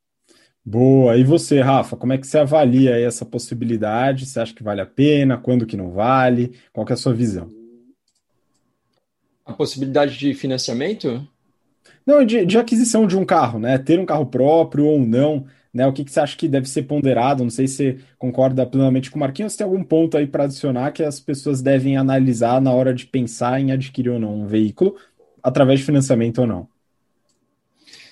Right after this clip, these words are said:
Speaker 2: É, eu acho que é um pouco dos pontos que a gente já trouxe, né? Realmente eu acho que o que o Marquinho colocou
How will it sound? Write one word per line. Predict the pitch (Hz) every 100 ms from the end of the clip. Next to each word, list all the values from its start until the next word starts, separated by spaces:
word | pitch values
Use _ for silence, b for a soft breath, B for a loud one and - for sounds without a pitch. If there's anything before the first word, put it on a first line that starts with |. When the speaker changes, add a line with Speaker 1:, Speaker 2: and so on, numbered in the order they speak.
| b -
Speaker 2:
É, | 202 131 113 - _ - 302 - 240
eu | 196
acho | 208
que | -
é |
um | 254
pouco | 254 -
dos | 226 - -
pontos | 196 190
que | 185
a |
gente | 185 160
já | 170
trouxe, | 170 - 151 214 220 - 135
né? | 131 165 190 _ _ _ _ _ _ -
Realmente | 147 151 156
eu | 170
acho | - 160
que | - 156 135 117 117 113
o | 113
que | -
o |
Marquinho | 127 120 - 135 127 113 107 104 _
colocou | 127 120 - 131 120 113